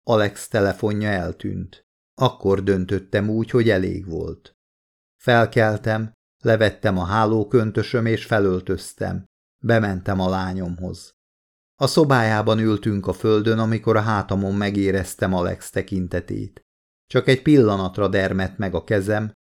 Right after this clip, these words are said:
aztán rögtön tovább simogattam Smilla haját. Nem kellett megfordulnom ahhoz, hogy tudjam, hogy ott áll mögöttem, és hogy milyen arcot vág.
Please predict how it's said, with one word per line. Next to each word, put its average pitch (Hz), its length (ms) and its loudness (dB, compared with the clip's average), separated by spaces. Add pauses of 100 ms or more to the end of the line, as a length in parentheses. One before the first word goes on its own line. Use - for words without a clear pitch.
(240)
aztán 123 460 0
rögtön 117 460 0
tovább 92 320 0
simogattam 92 760 -6
Smilla 90 460 -6
haját. 90 680 -10 (680)
Nem 151 160 0
kellett 107 400 2
megfordulnom 101 760 -2
ahhoz, 101 300 0
hogy 101 180 0
tudjam, 113 460 0
hogy 113 180 2
ott - 260 0
áll 92 220 0
mögöttem, 104 720 -2 (360)
és 123 120 -2
hogy 131 120 6
milyen 104 280 0
arcot 85 500 -8
vág. 87 420 -10